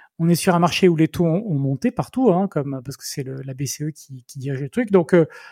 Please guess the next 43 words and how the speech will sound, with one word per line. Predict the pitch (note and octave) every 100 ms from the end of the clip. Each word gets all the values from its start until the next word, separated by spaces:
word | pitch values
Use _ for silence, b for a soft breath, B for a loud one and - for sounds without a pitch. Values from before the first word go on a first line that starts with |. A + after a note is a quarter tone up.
| B -
il |
y | E3
a |
une | E3+
pression | - - F#3+ A3+ F#3+
sur | -
les | E3
prix | D3+ -
en | E3
ce | C#3+ -
moment | C#3+ F3+
au | G#3+
Portugal. | E3+ - D#3 D#3 G#3+ A#3 B B B B -
Euh, | D#3 D3+ F#3+
il | G#3 D#3+
y | E3
a, | F3+ F3+ F3+ - -
euh, | D#3+ D#3 D3+ D#3+
beaucoup, | C3+ D3 A3+ - A3+
beaucoup | F#3 G3
de | F3
gens | D#3+ G3
qui | F#3+ E3
sont | -
à | D#3+
taux | D#3+ E3
variable, | C3+ D#3 C#3+ E3 G#3 A#3 C4 _ _ _ D3
mais, | D#3+ G3 A3 G3+ _
euh, | E3 D#3 D#3 D3+
mais | D3+ F#3+
il |
y | F#3+
a |
quand | F3 F#3+
même | G3+ F#3+ _ _ -
le | D3+
gouvernement | F3+ F#3 F3+ F#3 F#3+
qui | F#3
est |
intervenu | E3 E3 E3 E3+ F#3
pour, | F#3+ F#3 F#3 - - b b b b b b _ D3+
euh, |
forcer | C#3 G3 E3+ - G#3+ G3